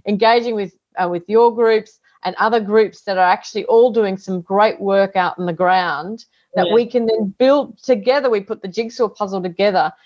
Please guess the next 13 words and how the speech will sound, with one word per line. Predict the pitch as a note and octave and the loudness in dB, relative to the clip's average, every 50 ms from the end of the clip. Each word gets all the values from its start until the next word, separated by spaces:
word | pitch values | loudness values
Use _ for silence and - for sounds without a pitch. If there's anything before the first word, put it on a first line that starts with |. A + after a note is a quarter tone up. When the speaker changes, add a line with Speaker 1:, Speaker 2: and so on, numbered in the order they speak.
| _ _ _ - | _ _ _ -6
Speaker 1:
to | - B3 | -2 0
Speaker 2:
Yeah. | B3 A#3+ | 2 2
Speaker 1:
ensure | A3+ A3+ - - - A#3 A#3 B3 B3+ C4 | 0 -2 -4 0 2 4 6 6 6 4
that | B3 A#3 - - | 2 0 -2 -2
we | F#3+ F#3 | -4 -6
have | F#3 F3+ G3 F#3+ G3+ G#3 G3 F#3+ | -4 -2 0 2 2 2 2 2
that | G3 F3 - - | 0 0 2 0
agency | D#3 F3 F3+ E3+ F#3 F#3+ F#3+ - F3+ E3 | 0 -2 -2 -2 -6 -10 -8 -8 -10 -6
journey | D3 E3+ F3 F3 F#3 G3 G3+ | -2 0 0 0 2 0 -2
for | G3 - F#3+ | -2 -2 0
the | F#3+ F#3 | 2 2
Indigenous | F#3 F#3 F3+ F#3 E3+ F3+ F3+ F3 F3 | 2 0 0 -2 -2 -2 -2 -2 -4
communities. | - - F3+ E3+ F3 F#3+ F#3 F3+ D3+ - - - - | -4 -2 0 2 2 2 0 0 -2 -4 -8 -18 -20